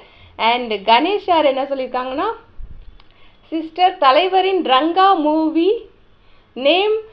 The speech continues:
மூவிலேயே தலைவர் பேரும் ரெண்-, ரெண்டும் அவசர அடி ரங்கா from அம்பத்தூர்" அப்படின்னு சொல்லி சொல்லியிருக்காங்க. இதை தான் நான் எதிர்பார்த்தேன். அதாவது நான் வந்து யாராவது ஒருத்தராவது இந்த பதில் சொல்ல மாட்டாங்களா அப்படின்னு எதிர்பார்த்தேன்.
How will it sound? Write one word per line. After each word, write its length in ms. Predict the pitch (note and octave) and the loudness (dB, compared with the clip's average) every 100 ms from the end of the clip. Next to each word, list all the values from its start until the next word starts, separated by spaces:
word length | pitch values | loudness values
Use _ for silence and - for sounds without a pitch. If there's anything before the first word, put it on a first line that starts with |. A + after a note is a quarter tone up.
| - _ - C#4 | -20 _ -6 0
மூவிலேயே 680 | E4+ F#4 F#4 E4+ E4+ F#4 G4 | 2 4 4 4 0 0 2
தலைவர் 540 | C#4 C#4+ E4 E4 D#4+ | 0 2 2 0 2
பேரும் 420 | B3+ C#4 D#4 F4 | 4 4 4 2
ரெண்-, 340 | C#4+ D4 D4 - - _ - | 0 0 -2 -8 -20 _ -10
ரெண்டும் 500 | G#3+ C4+ D4 E4 G4+ G#4+ - _ _ - - - - _ _ _ _ _ _ _ _ _ _ _ _ | -6 -4 -2 -2 -2 -4 -14 _ _ -20 -20 -20 -20 _ _ _ _ _ _ _ _ _ _ _ _
அவசர 640 | G3 A#3 D#4+ D#4+ F#4 F4 | -6 -2 -2 0 2 2
அடி 260 | C#4+ C#4+ D4+ | 2 2 0
ரங்கா 460 | B3+ C#4 C#4+ D4 C#4 | 0 0 2 2 0
from 220 | C4 D4+ G#4 - | -2 -2 -4 -8
அம்பத்தூர்" 680 | G#3+ A#3 B3 D#4 D4 C4+ G3 | -10 -6 -8 -6 -2 -2 -4
அப்படின்னு 220 | G#3+ A#3+ | -6 -6
சொல்லி 240 | B3+ A#3 A3+ | -8 -10 -4
சொல்லியிருக்காங்க. 600 | G#3+ G#3+ G#3+ G3+ G#3+ F4+ - - - | -4 -4 -4 -4 -4 -8 -10 -20 -6
இதை 280 | D4 E4+ G4 | 0 4 6
தான் 180 | F#4+ F4+ | 4 4
நான் 140 | D#4 | 4
எதிர்பார்த்தேன். 600 | A#3+ A3+ A3+ F#3 - - - | 4 0 0 -2 -2 -12 -2
அதாவது 420 | G#3+ D4 E4 F4 | 2 4 4 2
நான் 340 | C#4+ C#4 F#4+ F#4+ | 2 4 6 6
வந்து 580 | F4+ G#4 G#4+ F#4+ G4+ - - - - F#4+ G4 | 4 4 2 2 0 -4 -16 -20 -2 0 4
யாராவது 580 | G4 A3+ D#4+ G#4 G4 D4+ | 4 4 2 2 4 2
ஒருத்தராவது 500 | D#4+ F#4+ G4 F#4 A4 | 2 2 4 4 4
இந்த 160 | F#4+ | 0
பதில் 260 | C#4+ C#4 F4 | 2 0 0
சொல்ல 340 | D4+ C#4 D#4+ | 0 2 2
மாட்டாங்களா 420 | D#4 D4 C#4+ C#4 B3+ | 2 0 0 0 -2
அப்படின்னு 240 | C#4+ B3+ | -4 -6
எதிர்பார்த்தேன். 540 | C#4 - C4 A#3 C#4 | -6 -2 0 2 0